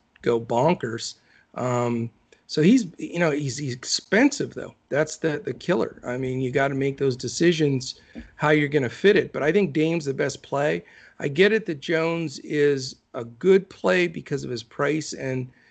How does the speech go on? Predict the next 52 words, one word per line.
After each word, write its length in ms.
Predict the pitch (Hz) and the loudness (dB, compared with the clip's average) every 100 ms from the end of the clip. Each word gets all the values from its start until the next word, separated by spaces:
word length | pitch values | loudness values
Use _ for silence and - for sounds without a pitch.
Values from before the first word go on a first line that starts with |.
| _ _ | _ _
the 140 | - 143 | -4 -2
additional 540 | 120 156 151 - 156 | 0 2 2 0 -2
minutes 500 | 135 135 147 143 - | 2 2 2 0 -4
and, 260 | 131 127 - | -8 -8 -8
and 240 | 127 117 | -8 -8
time 340 | 120 139 147 147 | -4 -2 -2 -2
that 60 | |
he'll 140 | 131 131 | -2 -2
get 220 | 123 127 | 0 0
out 320 | 139 151 156 | 2 2 2
there. 360 | 156 143 135 - - _ - _ | 4 4 4 -4 -18 _ -20 _
But, 400 | - 131 127 - | -2 -2 -2 -2
uh, 360 | 135 131 127 123 - | -2 0 -2 -4 -10
you 100 | - | -8
know, 100 | 170 | -4
they 140 | 151 156 | -2 -4
still 280 | - 190 175 | 0 2 4
have 260 | 180 156 | 4 4
guys 340 | 160 156 156 151 | 2 4 4 2
like 180 | 139 | -4
Trent 380 | - - 143 - | -6 -2 -2 -2
and 100 | - | -6
Hood 240 | 131 143 139 | -2 -2 -2
and 160 | 135 | -2
different 340 | 143 143 135 123 _ | -2 -2 -6 -8 _
folks 340 | 151 135 135 | -2 -2 -2
that 100 | 143 | -6
are 60 | 131 | -4
gonna 160 | 123 | -4
rotate 520 | 120 131 127 139 131 | 0 0 0 -2 0
in 180 | 143 185 | 4 4
there. 380 | 156 135 131 - - _ _ _ _ | 4 4 2 -2 -16 _ _ _ _
So 200 | - 139 | -4 -4
be 280 | 127 170 190 | 0 2 2
careful. 680 | - - 214 196 160 135 | 0 2 4 4 2 -2
I 80 | 131 | -2
don't 140 | 147 156 | -2 -2
know, 100 | 143 | -2
on 80 | |
a 80 | 135 | -2
thirteen 400 | 127 160 156 156 | -2 -2 -2 -6
game 180 | 151 135 | -2 -4
slate, 320 | 127 151 147 139 | -2 -6 -6 -6
Jones 320 | 139 156 147 | -2 -2 -2
might 220 | 139 139 | -4 -4
be 120 | 139 | -2
a 60 | 123 | -2
better 260 | 135 135 | 0 -2
G 180 | 123 135 | -2 -6
P 200 | 127 127 | -8 -10
P 220 | - 160 | -4 -2
play. 420 | 151 135 127 123 | -2 -2 -2 -2